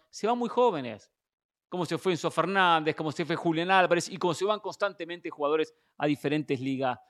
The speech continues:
de, del mundo. Entonces, tener jugadores, aunque lleguen a retirarse,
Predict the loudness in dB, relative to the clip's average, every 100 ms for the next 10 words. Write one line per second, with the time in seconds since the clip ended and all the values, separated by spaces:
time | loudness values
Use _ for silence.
0 | _ -14 -8 -8 -6 -4 -4 -4 -6 -8
1 | -12 -14 _ _ 2 4 4 2 0 _
2 | _ _ _ -4 0 2 0 -2 4 4
3 | 4 2 2 2 2 -2 -4 -2 0 0
4 | -2 2 4 4 2 -4 -4 -8